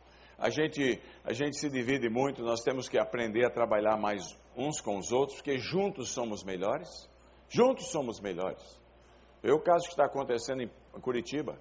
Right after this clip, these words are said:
Juntos somos melhores. Aonde, aonde a gente mantém a nossa identidade? Por exemplo, Igreja Batista do Recreio. O povo, você tá aqui porque gosta, identificou-se com a igreja, você tem a cultura da igreja. Mas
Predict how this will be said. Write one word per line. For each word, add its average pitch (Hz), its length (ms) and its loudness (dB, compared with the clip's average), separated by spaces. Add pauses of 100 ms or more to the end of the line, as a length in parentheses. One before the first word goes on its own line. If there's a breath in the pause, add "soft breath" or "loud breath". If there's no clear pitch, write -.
(320 soft breath)
Juntos 240 460 4
somos 147 320 -2
melhores. 95 560 -2 (480 soft breath)
Aonde, 202 680 4 (340 loud breath)
aonde 160 540 4
a 135 80 8
gente 151 300 0
mantém 139 640 0
a 120 120 0
nossa 123 580 0 (360 loud breath)
identidade? 123 920 2 (1080)
Por 95 180 -6
exemplo, 98 340 -2
Igreja 117 360 0
Batista 107 560 0
do 110 120 -2
Recreio. 101 440 -6
O - 20 -12
povo, 113 220 -6
você 135 120 0
tá 127 120 -2
aqui 151 160 -6
porque 196 200 -4
gosta, 135 380 -2
identificou-se 131 600 -6
com 147 80 -8
a 147 40 -6
igreja, 117 300 -2
você - 80 -18
tem 139 140 -6
a 127 40 -6
cultura 165 540 -2
da 160 100 2
igreja. 113 440 -4 (400 loud breath)
Mas 135 500 6